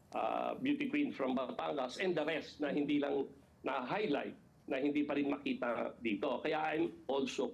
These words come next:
calling yung mga mambabatas, Congress, to create a law para dito sa mga similar cases na ganito. And the executive should create an agency, isang ahensya na walang gagawin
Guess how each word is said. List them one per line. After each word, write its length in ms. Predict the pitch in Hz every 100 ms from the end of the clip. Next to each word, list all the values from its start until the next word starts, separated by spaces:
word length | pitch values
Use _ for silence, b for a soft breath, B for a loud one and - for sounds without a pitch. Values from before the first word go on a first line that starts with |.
| 113
calling 480 | 117 123 113 104
yung 160 | 117 120
mga 160 | 120 113
mambabatas, 960 | 110 110 104 113 110 - 104 104 - -
Congress, 640 | 139 127 117 107 104 -
to 160 | 170 156
create 400 | 160 151 156 143
a 80 | 131
law 320 | 131 117 - - - - - -
para 240 | 151 170 156
dito 240 | 151 147
sa 160 | 143 -
mga 160 | - 139
similar 400 | - 147 123 127 123
cases 400 | - - - 113
na 80 | 123
ganito. 640 | 123 120 127 117 104 104 - - - - - - - -
And 160 | 180
the 80 | 185
executive 800 | 175 - 180 147 147 143 113 104 - -
should 400 | - 190 190 160 - - -
create 400 | 160 175 165 156
an 160 | 151
agency, 720 | 170 156 135 143 120 175 139 -
isang 320 | 143 - -
ahensya 560 | 180 170 147 - 117
na 80 | 123
walang 400 | 131 165 214 214
gagawin 560 | 190 170 165 143 127